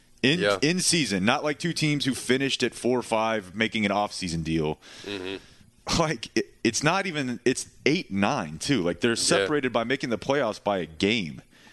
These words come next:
Speaker 2: I didn't
Speaker 1: That's
Speaker 2: even re-,
Speaker 1: pretty,
Speaker 2: yeah, I didn't
Speaker 1: that's
Speaker 2: realize that.
Speaker 1: pretty rare. And,
Speaker 2: Yeah. I mean,
Speaker 1: you
Speaker 2: that's how
Speaker 1: know, it
Speaker 2: desperate, that's how desperate Portland is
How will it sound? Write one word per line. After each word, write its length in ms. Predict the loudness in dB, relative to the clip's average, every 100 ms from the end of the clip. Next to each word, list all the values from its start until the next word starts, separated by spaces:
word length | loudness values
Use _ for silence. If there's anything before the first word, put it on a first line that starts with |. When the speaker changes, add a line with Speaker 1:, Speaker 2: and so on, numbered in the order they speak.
| -20 -20 -20 -20 -8
Speaker 2:
I 60 | -2
didn't 160 | 0 2
Speaker 1:
That's 120 | 2
Speaker 2:
even 100 | 2
re-, 20 | 2
Speaker 1:
pretty, 120 | 2
Speaker 2:
yeah, 80 | 2
I 40 |
didn't 80 | 2
Speaker 1:
that's 100 | 2
Speaker 2:
realize 320 | 2 0 -2
that. 240 | -2 -4 -6 -14 -4
Speaker 1:
pretty 300 | 2 2 2
rare. 480 | 2 0 0 -6 -12 -4
And, 320 | 0 0 0 0
Speaker 2:
Yeah. 100 | 0
I 40 |
mean, 80 | 0 -4 -20 _ _ _ _ 4
Speaker 1:
you 80 |
Speaker 2:
that's 140 | 4 6
how 80 | 8
Speaker 1:
know, 60 |
it 20 |
Speaker 2:
desperate, 420 | 8 8 6 4 4
that's 160 | 2
how 100 | 4
desperate 340 | 4 2 2 0
Portland 360 | 0 2 2
is 400 | 2 0 -2 -12